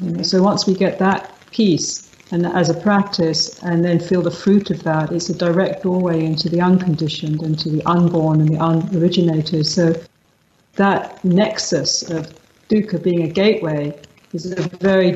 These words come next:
is a very different relationship to that experience than dukkha is something we distract ourselves from, and, and, you know, we go shopping, we, we have our addictive tendencies. So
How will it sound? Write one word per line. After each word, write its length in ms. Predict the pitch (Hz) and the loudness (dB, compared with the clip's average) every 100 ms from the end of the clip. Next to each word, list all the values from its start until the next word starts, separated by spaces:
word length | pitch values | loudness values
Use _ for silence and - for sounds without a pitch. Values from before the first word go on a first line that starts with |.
| - - | -2 -6
is 160 | 185 | 0
a 40 | 185 | 2
very 220 | 196 185 | 4 2
different 400 | 185 190 - 160 | 2 -2 -2 -4
relationship 840 | 170 185 196 - 156 - 151 - - _ | 0 2 0 -2 -6 -6 -8 -10 -20 _
to 80 | - | -6
that 160 | 180 170 | -2 -2
experience 800 | - - 196 196 185 156 147 - | -4 -4 0 2 2 2 0 -2
than 320 | 165 160 160 - - | -2 -4 -6 -12 -2
dukkha 360 | 190 190 185 170 | 0 2 2 2
is 100 | - | 2
something 220 | 185 175 | -2 -2
we 120 | 165 180 | 0 0
distract 500 | 175 - 202 202 185 | 0 0 0 0 -4
ourselves 440 | 170 - 170 165 | -6 -4 -4 -4
from, 220 | - 170 | -4 -2
and, 220 | 170 165 185 | 0 -2 -2
and, 160 | 180 | 0
you 40 | 202 | 2
know, 60 | |
we 80 | 156 | 2
go 160 | 170 156 | 2 0
shopping, 680 | 156 202 190 190 185 180 160 | 0 -2 0 2 2 2 2
we, 240 | 151 151 - _ 180 | 0 -4 -8 _ 0
we 100 | 175 | 2
have 220 | 180 165 | 4 4
our 160 | 165 | 2
addictive 400 | 160 202 - 196 | 2 0 -2 -4
tendencies. 720 | - 185 170 170 - 170 170 165 165 | 0 0 0 -2 -2 -2 -2 -4 -2
So 160 | - | 0